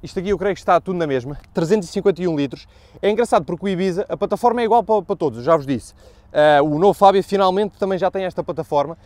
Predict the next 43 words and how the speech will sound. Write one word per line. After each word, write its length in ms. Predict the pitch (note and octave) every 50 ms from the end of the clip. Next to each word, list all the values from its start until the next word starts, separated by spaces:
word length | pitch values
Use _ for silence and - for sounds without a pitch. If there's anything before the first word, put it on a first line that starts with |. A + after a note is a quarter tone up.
| _ _ _ _ _ _ _ -
E, 680 | G3+ G#3 G#3 G#3 G#3 G#3 G3+ G3+ G3+ G3 F#3+ F#3+ F#3 - -
pá, 160 | - G3+ E3
estes 220 | F3+ G3+ G#3 -
são 160 | - A#3+ G3+ E3+
trezentos 300 | F#3 F3 F3+ A3 G3+ -
e 40 |
cinquenta 280 | - G3+ F3+ G3+ D#3+ F3
e 40 | F#3
um 80 | E3+
litros, 360 | D3+ C#3+ C3 - C3+ - - _ _ _ - - - -
claro 300 | - - D3 D#3 E3 D3
que 80 | - D3
é 40 | C3
bem 140 | A#2+ C#3 C3
aproveitada. 540 | B2 - B2+ A#2+ B2+ - A#2+ A#2+ A#2 C3+ - - _ _ _ _ _ _
Podem 300 | - C#3+ C#3+ C#3+ D3 D3
ainda 160 | C#3+ C3 B2+
colocar 320 | - C#3+ C3 - D3 C#3
isto 180 | C#3 B2 - C3+
aqui 140 | - - C3+
à 80 | B2+
face, 460 | A2+ - - C#3+ D#3 E3+ - - - -
isto 160 | - - - C#3
agora 180 | B2 B2+ B2
está 120 | A#2 C3 A#2+
para 120 | A#2 A#2+
baixo, 260 | A#2+ C#3 E3+ - -
vejam, 220 | A#2+ B2 C3 C#3 D#3+ - - - - -
calma. 320 | A2+ A#2 C3 D3 E3 - - - -
Agora 280 | - B2+ B2 D3+ E3 E3
está 200 | D3+ - D#3 D3
à 40 | C#3
face, 400 | - - D3 E3 - - - - _ _ _ - - -
mais 220 | - C3 C3+ C3+ -
simples 240 | - D#3 C3 C#3+ B2
de 60 | -
carregar 360 | D#3 C#3+ C3+ C#3 F#3 G3+ - - - -
e 160 | A3 A3+ G3
temos 240 | - G#3 F3+ E3+ D3
ainda 220 | F3 E3+ E3 E3 - -
um 120 | G#3+ G3+ E3
pneu 240 | - D#3 E3 E3
suplente 480 | D3 - D3+ - - C3+ C#3+ C#3+ C#3+